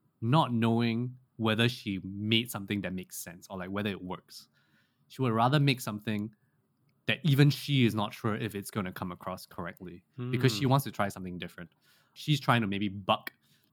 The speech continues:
Speaker 1: cliches or, like, try not to do what is always done. And I think especially with the Western in terms of First Cow, like, she's trying not to, you know,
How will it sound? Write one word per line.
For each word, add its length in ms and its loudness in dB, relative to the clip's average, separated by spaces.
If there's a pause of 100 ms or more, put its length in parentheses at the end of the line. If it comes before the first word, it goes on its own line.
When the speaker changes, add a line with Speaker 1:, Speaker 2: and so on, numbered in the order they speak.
Speaker 1:
cliches 580 -2
or, 80 -8
like, 160 -8
try 220 2
not 140 0
to 60 -8
do 220 -2
what 300 -2 (260)
is 140 -4
always 320 -2
done. 320 -10 (340)
And 80 -4
I 60 -4
think 180 0
especially 300 -2
with 180 0
the 100 -4
Western 500 -2
in 80 -6
terms 180 -8
of 60 -12
First 240 -10
Cow, 160 -6
like, 100 -10
she's 160 -14
trying 260 -2
not 160 -4
to, 80 -8
you 120 -6
know, 180 -8